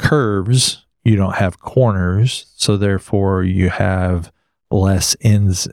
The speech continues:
and outs. And so you could have a curved pool.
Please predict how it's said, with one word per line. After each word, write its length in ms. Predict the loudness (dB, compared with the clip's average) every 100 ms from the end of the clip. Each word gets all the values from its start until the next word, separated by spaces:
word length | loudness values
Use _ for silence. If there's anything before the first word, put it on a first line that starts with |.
| -2
and 220 | -2 0
outs. 800 | 0 0 0 -2 -4 -4 -4 -6 _ _ 0
And 420 | 2 2 0 0
so 140 | 0
you 200 | 0 0
could 340 | -2 0 0 0
have 400 | 0 -2 -2 -2
a 140 | -2 -2
curved 540 | -4 -2 0 -2 -8 -10
pool. 640 | 0 2 4 2 0 -4